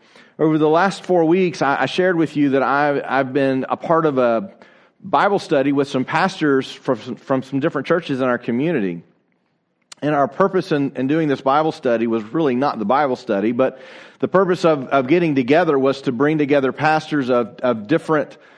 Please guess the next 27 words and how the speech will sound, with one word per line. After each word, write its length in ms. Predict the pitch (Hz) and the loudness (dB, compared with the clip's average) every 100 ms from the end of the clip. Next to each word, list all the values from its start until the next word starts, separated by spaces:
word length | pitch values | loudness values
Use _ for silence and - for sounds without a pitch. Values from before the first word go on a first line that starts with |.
| - _ _ | -20 _ _
denominations 1000 | 135 139 135 139 160 170 170 156 156 - - | 0 2 2 2 2 2 0 0 -2 -6 -2
and 320 | 127 123 110 | 0 0 0
different 480 | 156 - 147 135 - | 0 2 0 0 -2
racial 400 | 127 147 147 123 | 0 0 0 0
backgrounds 760 | 117 135 131 123 117 113 - | 2 0 2 2 2 0 -4
to 100 | - | -10
come 220 | - 139 131 | -2 0 0
together 360 | 123 127 131 | 2 2 2
and 220 | 117 117 | 0 0
build 140 | 120 123 | 0 0
relationships 680 | 120 117 127 127 - 117 - | 2 0 0 -4 -2 -4 -4
and, 180 | 120 117 | -6 -4
and 120 | 127 127 | -2 -2
begin 360 | 127 147 151 | 0 0 2
to 200 | 135 113 - - - | 0 -2 -6 -20 -18
heal 720 | - 226 233 156 123 131 - - _ _ _ _ | -6 -2 2 2 2 0 -6 -20 _ _ _ _
some 160 | 170 | 0
of 40 | 165 | 2
the 60 | |
divide 480 | 147 143 156 180 185 | 2 2 4 4 4
that 120 | 156 | 2
has 140 | 139 127 | 0 0
happened 340 | 165 165 143 | -2 0 0
in 100 | 143 | 2
our 120 | 131 | 0
churches 540 | 123 170 170 - 101 - | 0 0 0 -2 -4 -4
and, 240 | 127 123 | -6 -6